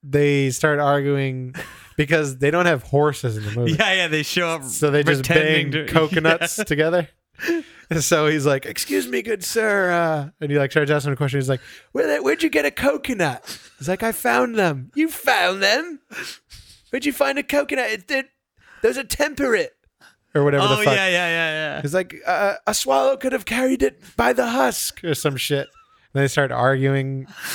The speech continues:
Speaker 2: That's
Speaker 1: over
Speaker 2: such a
Speaker 1: the
Speaker 2: great opening scene.
Speaker 1: wind speed ratio of a
Speaker 2: That,
Speaker 1: swallow.
Speaker 2: that has to be one of the greatest opening scenes out of any movie ever.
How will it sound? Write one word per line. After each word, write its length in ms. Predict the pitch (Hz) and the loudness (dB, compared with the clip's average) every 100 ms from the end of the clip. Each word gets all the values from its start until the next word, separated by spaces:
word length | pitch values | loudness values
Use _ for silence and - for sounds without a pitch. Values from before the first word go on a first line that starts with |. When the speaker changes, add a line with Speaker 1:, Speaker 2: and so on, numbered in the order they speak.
| - - | -8 0
Speaker 2:
That's 140 | - | 2
Speaker 1:
over 180 | 143 143 | 4 4
Speaker 2:
such 20 | 135 | 4
a 60 | 123 | 2
Speaker 1:
the 60 | 117 | 2
Speaker 2:
great 340 | 170 175 175 | 0 0 0
opening 460 | 165 165 165 156 139 | 0 0 0 -2 -2
scene. 300 | - 156 147 | -2 0 2
Speaker 1:
wind 260 | 156 156 | 2 0
speed 300 | 139 156 151 | 0 2 4
ratio 580 | 143 147 147 - 147 143 | 4 2 2 0 2 2
of 80 | 135 | 2
a 180 | 123 120 120 | 2 2 0
Speaker 2:
That, 160 | 160 180 | 0 2
Speaker 1:
swallow. 380 | 135 131 135 135 | 2 2 -2 -2
Speaker 2:
that 180 | 170 | 0
has 140 | 214 190 | 0 -2
to 60 | 208 | 0
be 120 | 208 | 0
one 160 | 180 175 | 0 0
of 80 | |
the 60 | 156 | -2
greatest 420 | 131 156 165 143 | 0 0 0 -2
opening 420 | 135 143 147 135 | -4 -4 -4 -6
scenes 500 | 120 143 135 127 117 113 | -4 -4 -4 -4 -6 -4
out 180 | 123 120 | -2 -2
of 120 | 117 | -2
any 200 | 120 120 | -2 -2
movie 320 | 117 110 107 | -2 -2 -2
ever. 240 | 107 101 | -4 -6